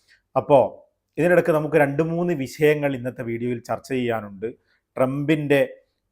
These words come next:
പ്രസംഗവും കളിയാക്കലും നിരുത്തരവാദിത്വപരമായിട്ടുള്ള ചില വാക്കുകളും, അതുപോലെ ട്രംപിനെ വിലവെക്കാതെ ഇമ്മാനുവൽ മാക്രോൺ തിരിച്ചടിച്ചതും, ഏഹ്, ഒരു പത്രസമ്മേളനം നടന്നുകൊണ്ടിരിക്കെ അവരുടെ മാത്രം മീറ്റിങ്ങിൽ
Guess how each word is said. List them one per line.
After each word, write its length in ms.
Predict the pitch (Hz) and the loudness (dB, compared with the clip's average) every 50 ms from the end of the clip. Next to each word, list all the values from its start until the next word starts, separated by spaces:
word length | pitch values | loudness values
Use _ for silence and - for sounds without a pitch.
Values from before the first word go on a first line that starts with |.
| _ - | _ 0
പ്രസംഗവും 640 | 139 123 - - 147 147 147 139 143 135 127 123 123 - _ _ _ _ _ _ _ - | 0 0 0 -2 -4 -2 2 2 4 2 2 -2 -6 -14 _ _ _ _ _ _ _ 0
കളിയാക്കലും 840 | 131 127 135 143 156 156 156 156 - - 151 135 131 117 117 _ _ _ _ _ _ _ _ 127 | 2 2 4 4 4 4 2 2 2 0 -2 -2 -2 -4 -8 _ _ _ _ _ _ _ _ -10
നിരുത്തരവാദിത്വപരമായിട്ടുള്ള 1600 | 127 139 143 147 175 175 - - - 190 185 185 175 165 156 143 143 147 - 156 143 139 139 131 131 135 135 127 - 123 123 127 | -4 -2 0 0 0 -2 -2 0 4 6 8 8 8 8 6 4 2 0 0 0 2 2 2 0 0 -2 -2 -4 -6 -4 -2 -2
ചില 220 | 127 127 127 123 127 | -2 -2 -2 0 0
വാക്കുകളും, 640 | 123 120 110 110 117 - - 135 127 131 127 120 120 | 2 2 2 2 0 0 -2 -4 -2 -2 -2 -4 -4
അതുപോലെ 440 | 113 123 123 131 127 127 120 117 - _ _ _ _ _ - | -4 0 2 4 4 4 2 -2 -6 _ _ _ _ _ -4
ട്രംപിനെ 400 | 139 131 139 143 143 160 156 151 | -2 -2 -2 -2 -2 -2 -2 0
വിലവെക്കാതെ 800 | 131 131 135 139 147 143 - - 147 131 127 117 127 120 120 - _ _ _ _ _ _ _ | -2 -2 -2 -2 -2 -4 -2 0 2 2 2 2 -2 -6 -6 -8 _ _ _ _ _ _ _
ഇമ്മാനുവൽ 520 | - 131 135 143 160 175 175 175 175 170 165 | -10 -8 -4 0 0 2 2 4 2 2 0
മാക്രോൺ 540 | 156 147 143 139 - - 143 139 135 127 - - | 0 -2 -2 -2 -2 -2 -2 -2 -2 -4 -8 -8
തിരിച്ചടിച്ചതും, 720 | 123 123 123 - 160 143 135 127 - 127 123 117 117 120 _ _ _ _ _ - 147 | -8 -8 -4 -4 -4 -4 -4 -4 -6 -6 -6 -6 -10 -12 _ _ _ _ _ -2 2
ഏഹ്, 240 | 147 143 131 123 - - | 2 2 2 0 -4 -6
ഒരു 440 | 123 123 143 160 156 160 160 160 - 165 | -8 -6 -4 -2 -2 -2 -2 -2 0 0
പത്രസമ്മേളനം 580 | 156 - - - - 165 156 156 156 156 156 | 0 0 -2 -4 -4 -4 -2 0 0 0 0
നടന്നുകൊണ്ടിരിക്കെ 680 | 151 147 143 147 160 170 165 160 151 139 139 - - 143 | -2 -2 -2 -2 -4 -4 -4 -4 -4 -6 -8 -2 0 0
അവരുടെ 260 | 139 127 143 151 151 | 0 2 0 0 0
മാത്രം 440 | 143 139 139 147 143 - 170 180 175 | 2 2 0 0 0 2 2 2 2
മീറ്റിങ്ങിൽ 440 | 165 156 123 151 147 143 143 139 | 2 -6 -6 -6 -6 -4 -4 -6